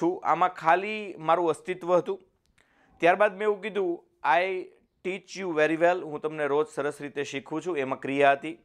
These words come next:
I have a pen, તો એમાં હોવાપણું, માલિકી હતી. અને I can speak English, તો એમાં શક્તિ છે. આ ચારેયમાં ફરક છે. જો પહેલામાં એમ હતું કે કોઈક કંઈક છે,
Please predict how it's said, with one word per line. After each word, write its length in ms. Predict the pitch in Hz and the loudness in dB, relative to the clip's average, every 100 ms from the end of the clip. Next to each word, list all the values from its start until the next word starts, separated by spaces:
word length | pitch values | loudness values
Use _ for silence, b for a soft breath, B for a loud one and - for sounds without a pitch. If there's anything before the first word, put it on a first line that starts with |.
| _ _ b b b - | _ _ b b b 4
I 60 | 160 | 6
have 200 | 170 165 | 6 6
a 220 | 170 170 - - | 6 4 0 -2
pen, 180 | 160 170 185 185 - | 2 2 0 -14 -8
તો 80 | 151 | -6
એમાં 540 | 143 156 160 160 - | -2 -2 -2 -4 -8
હોવાપણું, 600 | 120 131 151 147 160 156 | -4 4 4 2 -2 -2
માલિકી 440 | 127 120 135 147 | -2 -2 -2 -2
હતી. 320 | 151 165 175 _ b b b b | -2 -2 -10 _ b b b b
અને 300 | 165 185 196 - 170 | -2 0 -2 4 4
I 140 | 202 | 4
can 100 | 220 | 0
speak 360 | 220 - 240 240 | -2 -6 -8 -6
English, 380 | 247 233 160 135 - | -4 0 0 -2 -4
તો 80 | |
એમાં 180 | 190 233 | 0 0
શક્તિ 400 | 226 220 - 185 | 2 0 0 0
છે. 140 | 143 131 | 2 2
આ 100 | 123 | 2
ચારેયમાં 640 | 165 165 180 175 175 - _ - | 6 6 6 2 0 0 _ 0
ફરક 220 | 156 156 | 0 0
છે. 200 | - 110 | -4 -6
જો 220 | 110 143 | 0 2
પહેલામાં 580 | - - 147 165 175 180 | 0 -2 2 4 4 2
એમ 180 | 170 180 | 0 0
હતું 420 | 165 156 160 - b b b - | -2 -2 -6 -8 b b b -6
કે 80 | |
કોઈક 540 | 185 202 226 233 - _ _ _ - | -2 6 6 6 -2 _ _ _ -2
કંઈક 360 | 202 214 214 - _ _ | -2 -2 -8 -20 _ _
છે, 340 | - 160 123 | 0 2 2